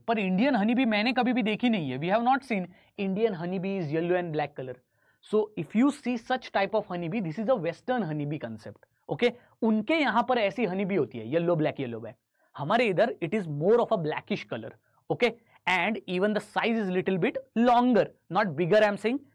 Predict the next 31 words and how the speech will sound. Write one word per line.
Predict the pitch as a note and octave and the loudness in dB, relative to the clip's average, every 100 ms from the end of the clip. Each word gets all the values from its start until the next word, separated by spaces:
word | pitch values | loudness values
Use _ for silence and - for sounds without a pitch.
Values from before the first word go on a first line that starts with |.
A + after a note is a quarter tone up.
| _ F3 | _ -2
size | E3 E3 A#3 | 0 0 -2
is | D#3 D3+ | -2 -2
longer, | C3+ C3 A2 - _ _ | -4 -8 -12 -18 _ _
ठीक | E3+ C4 | -4 -4
है? | B3 _ _ | -6 _ _
तो | G#3+ A#3 - _ E3+ | 2 2 -2 _ 0
our | A3 C#4+ | 2 2
honey | G#3 G#3+ | 2 0
bee | G#3 A#3 F3 | 0 0 0
looks | C4 C#4 G#3 | -2 -2 -2
like | G3+ G3+ - | -2 -2 -2
a | G3 | -2
little | E3 E3 F3 | -2 -4 -4
bit | B3 D#3 D3 | -6 -6 -4
moth, | C#3 A#2+ - - _ _ D#3+ | -4 -4 -8 -20 _ _ -6
ठीक | G#3 | -4
है, | D#3 | -2
मॉथ | E3 A3+ - | 0 0 0
की | G3 | 0
तरह | E3 C#3+ | 2 0
दिखती | A2+ - A2 | -4 -10 -12
है। | G#2+ _ _ - G3 | -12 _ _ -12 -2
लेकिन | E3+ - A#3+ | -2 0 0
उनकी | A#3 F#3+ F#3 A3+ | 0 -4 -2 0
जो | A#3+ | 0
हनी | D#3 F#3+ | -2 -4
बी | E3+ D3+ | -2 0
है, | G3+ - - - E3 | 0 0 -12 -8 0
वो | A#3+ | 0
जो | G3 A#3+ | 2 2
हम | A#3 A#3 | 2 -2